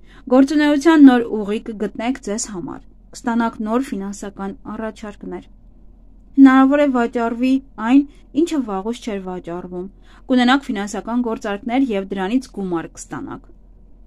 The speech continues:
Ովքեր երգում են կամ աշխատում իր ձայնի շնորհիվ,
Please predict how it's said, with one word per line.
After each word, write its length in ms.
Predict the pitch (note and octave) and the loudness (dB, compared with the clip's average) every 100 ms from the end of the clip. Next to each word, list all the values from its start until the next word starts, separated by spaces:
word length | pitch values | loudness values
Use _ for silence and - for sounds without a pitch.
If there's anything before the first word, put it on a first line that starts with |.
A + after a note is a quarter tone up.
| - - - | -20 -20 -4
Ովքեր 460 | C4 C#4 - E4+ C#4+ | 0 0 2 4 4
երգում 540 | A#3 A3 - - F#3+ | 4 0 -4 -8 -4
են 140 | A#3+ D4+ | -2 -2
կամ 380 | - G#3 G3 G3+ - - - - | -2 -2 -2 -4 -12 -20 -20 -10
աշխատում 640 | G#3 G#3 - A3 A#3 G#3+ | -8 -6 -4 -4 -4 -6
իր 80 | F#3+ F#3 | -8 -8
ձայնի 480 | G#3+ G3 G3 G3 F#3 | -6 -2 -2 -2 -6
շնորհիվ, 580 | - F#3 F#3+ D#4 G4+ | -8 -8 -4 -4 -4